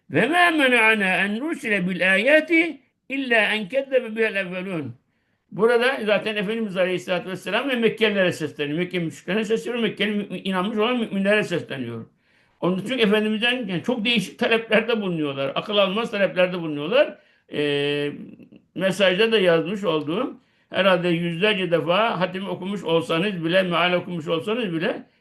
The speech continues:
çok dikkatinizi çekmemiş olduğunu zannettiğim üç ayet var orada. Efendimiz'den talepte bulundukları üç ayet var. Neler talep ediyorlar ve onlar yerine getirilmiyor.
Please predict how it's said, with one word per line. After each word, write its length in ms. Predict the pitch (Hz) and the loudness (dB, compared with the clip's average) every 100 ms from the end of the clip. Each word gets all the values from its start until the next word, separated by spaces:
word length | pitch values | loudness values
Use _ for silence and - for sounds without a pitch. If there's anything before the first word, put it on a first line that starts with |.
| _ | _
çok 280 | - 240 - | -4 -2 -4
dikkatinizi 640 | 202 - 208 214 220 226 226 | -6 -2 0 0 0 -4 -2
çekmemiş 520 | 294 294 240 226 180 | -2 -2 -2 0 -2
olduğunu 380 | 196 185 190 180 | -2 -2 -2 0
zannettiğim 680 | 214 233 214 208 254 262 | 0 0 -2 -2 -8 -2
üç 160 | 302 - | 0 2
ayet 360 | 208 214 220 180 | 4 4 4 2
var 120 | 156 | 0
orada. 260 | 139 131 | 0 -2
Efendimiz'den 600 | 143 190 196 190 175 226 226 | -4 -2 -4 -4 -4 -2 0
talepte 360 | 185 170 - | 2 2 0
bulundukları 640 | 196 208 175 151 175 208 | -4 -2 -4 -2 -2 -2
üç 200 | 233 262 - | -4 -8 0
ayet 380 | 175 175 190 277 | 4 4 2 2
var. 260 | 247 - - - | 2 2 -6 -2
Neler 320 | 240 262 233 | 4 6 6
talep 280 | 214 185 170 | 4 2 2
ediyorlar 420 | 151 143 185 262 | 0 0 2 4
ve 300 | 262 285 294 - _ - | 6 6 4 -6 _ -6
onlar 280 | 214 240 269 | -4 -2 0
yerine 300 | 233 240 277 | 2 2 0
getirilmiyor. 840 | 262 226 220 277 262 180 143 110 | 0 0 0 -4 -2 -4 -4 -8